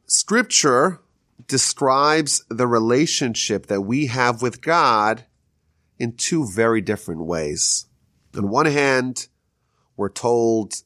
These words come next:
in the book of Deuteronomy, chapter fourteen, of course, this theme appears many places in Jewish scripture, "Banim atam Hashem Elokechem, you are sons to Hashem your God."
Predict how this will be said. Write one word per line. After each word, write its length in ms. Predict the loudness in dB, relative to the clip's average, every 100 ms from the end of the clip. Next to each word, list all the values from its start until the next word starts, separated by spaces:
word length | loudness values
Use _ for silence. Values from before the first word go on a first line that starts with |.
| -10
in 240 | -6 -6
the 60 | -6
book 340 | -4 -4 -6 -10
of 520 | -8 -8 -10 -14 -20 _
Deuteronomy, 540 | -12 -4 2 2 4 -2
chapter 380 | -2 -6 -6 -10
fourteen, 640 | -6 -6 -2 2 2 0
of 80 | -2
course, 240 | -2 0
this 180 | -2 -4
theme 220 | -4 -4
appears 480 | -4 -2 0 -2 -4 _ _
many 140 | 2 4
places 380 | 4 4 2 0
in 60 |
Jewish 200 | 0 0
scripture, 560 | 2 0 0 2 2 0 _ _ _ _ _ _ _
"Banim 340 | -4 -2 0 0
atam 200 | 2 0
Hashem 200 | 0 -2
Elokechem, 400 | 0 -2 -2 -2
you 140 | 0
are 100 | 0
sons 360 | 0 -2 -4 -4
to 80 |
Hashem 240 | -8 -6 -8
your 80 | -8
God." 240 | -10 -14